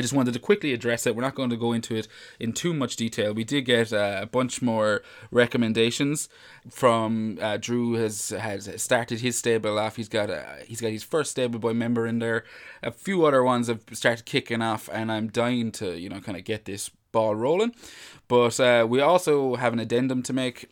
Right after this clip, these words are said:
something that we kinda discussed amongst ourselves, and it's basically down to the listeners and their picks have made us realise that one of the kinda rules, which was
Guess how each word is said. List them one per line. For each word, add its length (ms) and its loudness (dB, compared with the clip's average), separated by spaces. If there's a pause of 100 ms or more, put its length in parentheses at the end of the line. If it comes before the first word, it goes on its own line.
something 280 0
that 200 -2
we 120 -2
kinda 220 -4
discussed 380 -4
amongst 260 -2
ourselves, 440 0
and 220 -8 (220)
it's 120 -6
basically 460 4
down 260 0
to 300 0
the 120 -6
listeners 420 -4
and 160 -8
their 140 -4
picks 400 -6 (160)
have 180 -2
made 220 6
us 240 0
realise 640 -4 (320)
that 300 -4
one 340 0
of 80 2
the 300 2
kinda 420 -2
rules, 480 -2
which 180 -6
was 240 -8